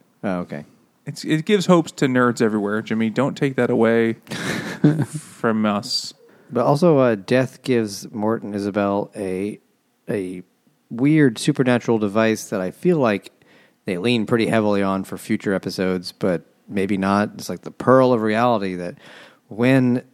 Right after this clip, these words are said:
Speaker 1: the universe ends, it will explode and create a universe. And it's like, "Oh, okay, cool. Maybe that will"
Speaker 2: I just had this lying around. <laughs>
Speaker 1: <laughs>
Speaker 2: I, I do, I do. There is a good, um,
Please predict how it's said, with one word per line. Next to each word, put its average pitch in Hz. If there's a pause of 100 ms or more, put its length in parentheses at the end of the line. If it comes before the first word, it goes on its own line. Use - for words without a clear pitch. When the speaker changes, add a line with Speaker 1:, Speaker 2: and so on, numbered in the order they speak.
(300)
Speaker 1:
the 107
universe 127
ends, 123
it 117
will 117
explode 110
and 107
create 110
a 107
universe. 104
And 101
it's 87
like, 90
"Oh, 117 (200)
okay, 98
cool. 101 (140)
Maybe 95
that 95
will" 95
Speaker 2:
I 139
just 151
had 156
this 135
lying 151
around. 151
<laughs> -
Speaker 1:
<laughs> 175 (1300)
Speaker 2:
I, 123
I 131
do, 151
I 135
do. 135
There 131
is 127
a 123
good, 117
um, 104